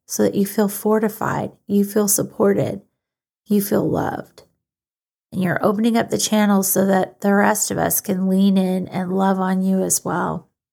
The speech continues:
I hope you found our conversation helpful. I hope it lets you break free of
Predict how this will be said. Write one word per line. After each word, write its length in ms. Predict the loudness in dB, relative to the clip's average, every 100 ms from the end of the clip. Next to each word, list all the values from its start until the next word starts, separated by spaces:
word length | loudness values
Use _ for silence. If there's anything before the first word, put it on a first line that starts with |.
| _ _ _ _ _ _ _ _ _ _ _ _ _ _ _ _ _ _ _ _ _ _ _ _ _ _ _ _ _ _ _ _ _ -4
I 140 | 0
hope 260 | 2 2 2
you 100 | 0
found 380 | 2 2 2 0
our 160 | -4
conversation 760 | -2 0 2 2 0 0 0 -2
helpful. 680 | 0 -2 -2 -4 -4 -4 -10 _ _ _ _ _ _ _ _ _ _ _ _
I 80 | -8
hope 280 | 0 0 2
it 220 | 0 0
lets 360 | 0 0 0 0
you 140 | 0
break 340 | 2 0 0
free 320 | -4 -4 -2 0
of 160 | -4